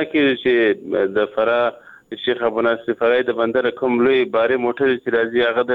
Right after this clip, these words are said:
ډېر په جدي توګه د فوایدامي ریاست لخوا کنټرولولې او ډېر توناژ یا بار یې نه پرېږدي. او دوهم موضوع د پروژو په اړه هم لکه څنګه تاسو اشاره وکړه، په ځینو پروژو کې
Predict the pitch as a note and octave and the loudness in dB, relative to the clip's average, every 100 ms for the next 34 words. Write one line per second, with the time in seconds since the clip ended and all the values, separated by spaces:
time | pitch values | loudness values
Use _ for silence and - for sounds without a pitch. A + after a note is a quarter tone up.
0 | A#2+ B2+ A#2+ A2 A2+ A#2+ B2 A2+ G#2 G2+ | 0 -2 -2 -2 0 2 2 0 2 0
1 | - G#2 G#2 A2 A#2 A2 - A#2 A2 - | 0 0 2 0 0 0 -2 -6 -6 -4
2 | A2 A#2 G#2+ - A2 B2 D3 C#3 B2 - | -4 -2 -2 2 2 2 2 0 -2 -8
3 | _ _ _ _ - G2 G2+ G2 G2 G2 | _ _ _ _ -4 0 2 2 2 -2
4 | - - F2 G2+ F#2 F#2+ G#2 B2+ A#2+ - | -8 -16 -14 -14 -14 -8 0 0 0 -6
5 | - A2 A#2+ B2+ A2+ G#2+ A2 A#2+ A2+ A2+ | -4 0 0 0 0 0 0 0 0 -2
6 | A2+ G#2 G#2+ G#2 B2+ D#3+ D#3 C#3+ C3+ C3+ | -2 0 2 0 0 0 0 0 0 0
7 | C#3+ - A#2+ A#2+ C#3 D3 C#3+ C#3+ C3 B2+ | -2 0 2 2 2 0 0 0 -2 0
8 | B2+ B2+ B2 B2 - A#2 B2 A#2+ B2 A2+ | 0 2 0 -2 -2 0 2 2 0 -2
9 | - - - - _ A#2+ A#2+ C3+ B2+ B2+ | -4 -20 -20 -20 _ -2 2 0 2 2
10 | B2 B2 C3+ C3 C3+ C3 B2 | 2 2 0 0 0 0 0